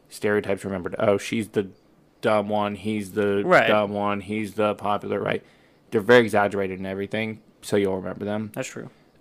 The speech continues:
Speaker 1: Um, so if we're like, "Oh, well, he's a kind of nice person situationally, but also likes to pick on his friends."
Speaker 2: Yeah.
Speaker 1: And that's just a well-rounded person.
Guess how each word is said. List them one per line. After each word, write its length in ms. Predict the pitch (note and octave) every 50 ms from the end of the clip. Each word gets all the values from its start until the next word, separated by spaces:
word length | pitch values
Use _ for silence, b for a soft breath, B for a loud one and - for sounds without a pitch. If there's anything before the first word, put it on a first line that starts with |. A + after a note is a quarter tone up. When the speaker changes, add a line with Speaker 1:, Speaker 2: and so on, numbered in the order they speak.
| _ -
Speaker 1:
Um, 400 | G#2+ G2+ G2 F#2+ F#2 F#2 F#2+ -
so 140 | - B2+
if 60 | A#2+ B2+
we're 60 | B2
like, 160 | A#2 A#2 - -
"Oh, 160 | D#3 E3 C#3+
well, 280 | A#2+ A#2 C3 B2 A#2+ A2
he's 440 | - - D#3 D#3 C#3+ C#3 - - _ _ _ _
a 40 | -
kind 280 | - - C#3+ C#3+ C#3 C3
of 80 | A#2
nice 220 | A#2 A#2 A#2 A2+ -
person 640 | - - A#2+ A#2 A2 - - A2+ A2 A2 G#2+ G#2 - - -
situationally, 800 | B2+ G#2 - G#2+ A2 G#2 G#2 - - G#2+ G2+ G2+ G2 G2 G2 G2 b b b b b -
but 80 | A2+
also 260 | A2 G#2+ G#2 - -
likes 180 | G#2+ G#2 G#2 -
to 80 | - -
pick 220 | - - G2 - -
on 120 | G#2 G2+
his 140 | G2 F#2 -
friends." 600 | - - A2+ A2 G#2+ G#2 G2+ G2+ G2+ G2+ - - - _ - -
Speaker 2:
Yeah. 280 | C#3 C3+ B2+ A#2+ A#2 - -
Speaker 1:
And 500 | - A2 G2 G2 G2 G2 F#2+ F#2+ F#2 - - _
that's 200 | A#2 A2+ - -
just 140 | - - -
a 60 | G2+
well-rounded 520 | F#2 G2 G2 G2 F#2+ G2 G#2 G2+ G2+ -
person. 460 | - G2+ G#2 G2+ - A#2 A2+ B2 A#2